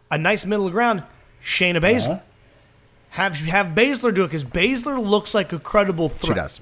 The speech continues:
Speaker 1: Baszler looks like a genuinely scary threat. And that's not to say she can't lose a couple of times at first. Have her go over on whoever eventually takes her out down the line. Um, a Ronda, a Ronda that does it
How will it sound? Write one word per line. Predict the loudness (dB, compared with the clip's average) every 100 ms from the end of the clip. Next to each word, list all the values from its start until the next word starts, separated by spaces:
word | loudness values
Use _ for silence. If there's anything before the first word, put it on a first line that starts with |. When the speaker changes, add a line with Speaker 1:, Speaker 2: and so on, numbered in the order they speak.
| -20 _ _ _ 2
Speaker 1:
Baszler | 2 2 -2 2
looks | 2 2 -2
like | -2
a |
genuinely | -4 -2 0 0 0 -2 -2 -4
scary | -4 -2 0 2 0 -2
threat. | 0 -2 -4 -14 -4
And | -4
that's | -2
not | -2 -2
to |
say | -2 -2
she | 0
can't | 0 0
lose | 2 0 2
a |
couple | 2 4 2
of | 2
times | 0 0
at | -4
first. | -6 -10 -12 -20 _ _ _ _ -2
Have | 0 2
her | 0
go | 4 6 8
over | 6 6 4
on | 6 4
whoever | 4 4 4 2
eventually | 0 -2 -2 -4
takes | -2 -2 -2
her | 0
out | 2 2
down | 2 0
the | 0
line. | -4 -6 -8 -18 -20 -20 -20 -20 _ 4
Um, | 6 6 4 2
a | 0
Ronda, | 2 2 4 2 4 2 2 -8 -20 _ _ _
a | 0
Ronda | 2 2 2 0 2
that | 2 2 2
does | 4 4
it | 0 -6